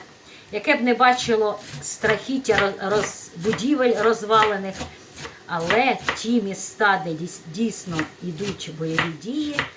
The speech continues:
там просто жах, просто жах. Сьогодні Лариса прийшла, розказує і плаче. Каже: «Я дивилася, то, що там по телевізору, це одне, а то, що він трішки там показав, де він знаходиться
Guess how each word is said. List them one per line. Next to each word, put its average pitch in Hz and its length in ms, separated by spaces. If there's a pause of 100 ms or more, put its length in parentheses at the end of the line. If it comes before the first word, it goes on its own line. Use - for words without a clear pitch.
(220)
там 143 280
просто 175 680
жах, 131 400 (140)
просто 180 500
жах. 147 200 (320)
Сьогодні 226 220
Лариса 233 340
прийшла, 254 440
розказує 208 640
і 247 40
плаче. 190 540
Каже: 202 300
«Я 233 160
дивилася, 240 640 (340)
то, 320 120
що 311 140
там 302 220
по 277 60
телевізору, 269 560
це 226 220
одне, 202 440 (360)
а - 80
то, 254 200
що - 280 (260)
він 240 140
трішки 208 300
там 180 140
показав, 226 480
де 190 80
він 190 140
знаходиться 185 580